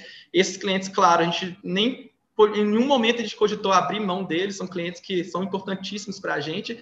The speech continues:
mas se a gente já tem a nossa base consolidada de sustentação do escritório, do nosso faturamento, do nosso custo, a gente, ao invés de ficar focando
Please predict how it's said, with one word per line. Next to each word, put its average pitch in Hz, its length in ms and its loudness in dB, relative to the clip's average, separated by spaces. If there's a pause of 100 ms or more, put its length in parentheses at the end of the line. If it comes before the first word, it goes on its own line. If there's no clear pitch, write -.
(280)
mas 220 180 6
se - 40 2
a 214 60 2
gente 269 100 0
já 294 80 4
tem 285 160 4
a 269 40 4
nossa 269 180 4
base 202 400 6
consolidada 170 680 4
de 170 100 -4
sustentação 196 840 0 (240)
do 233 160 10
escritório, 202 720 4
do 175 80 -2
nosso 180 540 -2
faturamento, 170 500 -2
do 165 40 -8
nosso 160 220 -6
custo, 233 240 -6
a 190 40 -2
gente, 214 320 -6 (200)
ao 208 140 8
invés 247 320 6
de - 60 -2
ficar - 260 0
focando 185 600 -2